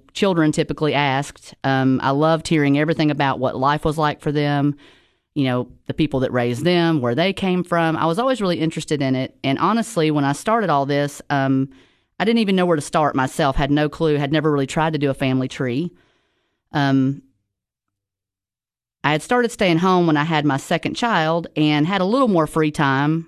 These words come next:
um, in between naps and things like that. And so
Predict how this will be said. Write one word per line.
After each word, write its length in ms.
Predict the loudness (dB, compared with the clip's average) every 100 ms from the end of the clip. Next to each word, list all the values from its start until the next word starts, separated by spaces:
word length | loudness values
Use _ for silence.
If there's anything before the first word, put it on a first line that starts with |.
| -8 -4
um, 180 | -2
in 100 | 0
between 300 | 0 2 2
naps 380 | 2 0 -2 -2
and 100 | -2
things 220 | 0 -2
like 180 | -2 -4
that. 320 | -2 0 0
And 200 | 0 0 -2 -12 -20 _ _ _ _
so 500 | -4 0 2 2